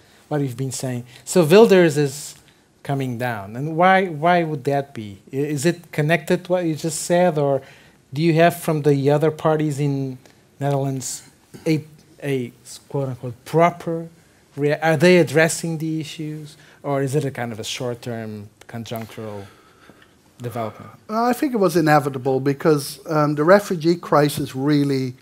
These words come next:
Speaker 2: created the perfect storm
Speaker 1: Yeah.
Speaker 2: for the populist radical right, right? So you have n-, n-, non-natives, aliens coming in large numbers, so that triggers your nativism.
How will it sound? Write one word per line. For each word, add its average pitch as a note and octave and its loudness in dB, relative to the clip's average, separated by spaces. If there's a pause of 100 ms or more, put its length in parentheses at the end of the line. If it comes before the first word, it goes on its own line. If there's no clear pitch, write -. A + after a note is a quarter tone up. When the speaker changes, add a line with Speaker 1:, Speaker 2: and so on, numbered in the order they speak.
Speaker 2:
created C#3 0
the - -10
perfect D#3 -2
storm B2 -2
Speaker 1:
Yeah. A2 -6 (500)
Speaker 2:
for C#3 4 (140)
the C#3+ -6
populist C3 -6
radical B2+ -4
right, G#2+ -6 (420)
right? C3+ -6 (320)
So - 4
you D#3+ 6
have D#3 6 (520)
n-, G#3 -8 (120)
n-, D#3+ 6
non-natives, F3 6
aliens E3 8
coming D3+ 4
in C#3 4
large D3+ 6
numbers, C3+ -2 (200)
so C#3 -2
that D#3 4
triggers F3 2
your D3+ 2 (200)
nativism. C#3+ 2